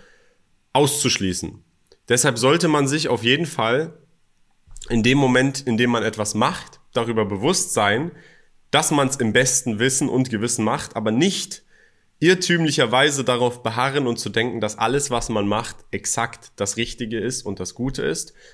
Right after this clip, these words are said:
sondern eben Raum dafür offen lassen, dahingehend, dass man weiß, dass man eben nur ein, eine begrenzte Anzahl an Informationen hat und etwas begrenzt weiß.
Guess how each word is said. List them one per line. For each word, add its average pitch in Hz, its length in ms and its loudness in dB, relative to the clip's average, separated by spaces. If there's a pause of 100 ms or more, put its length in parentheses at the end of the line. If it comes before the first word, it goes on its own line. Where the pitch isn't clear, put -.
sondern 123 360 0
eben 117 200 0
Raum 120 300 2
dafür 120 280 0
offen 120 200 -2
lassen, 113 540 -2 (140)
dahingehend, 120 720 0
dass 120 160 0
man 107 180 0
weiß, 135 300 0
dass 110 180 -2
man 98 160 0
eben 92 280 -2
nur 101 160 2
ein, 113 300 0
eine 113 220 0
begrenzte 110 580 0
Anzahl 113 340 0
an 101 60 0
Informationen 104 520 0
hat 101 160 -2
und 120 180 -2
etwas 95 300 -4
begrenzt 95 520 -2
weiß. 120 380 0